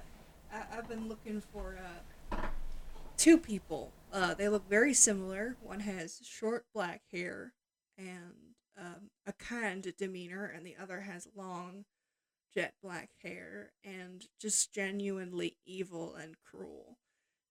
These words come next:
She's the worst one, but the other one seems like a nicer version.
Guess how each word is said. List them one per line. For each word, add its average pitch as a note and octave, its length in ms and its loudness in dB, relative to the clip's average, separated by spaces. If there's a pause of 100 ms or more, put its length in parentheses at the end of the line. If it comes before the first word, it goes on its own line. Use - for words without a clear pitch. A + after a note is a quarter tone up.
(160)
She's C4+ 760 4
the A3 100 12
worst G3+ 480 8
one, D#3+ 380 -14
but F#3 140 -10
the G#3 100 6
other G#3 240 4
one F3+ 300 -4
seems E3 340 6
like E3+ 200 -6
a - 80 -10
nicer - 520 0
version. - 520 -12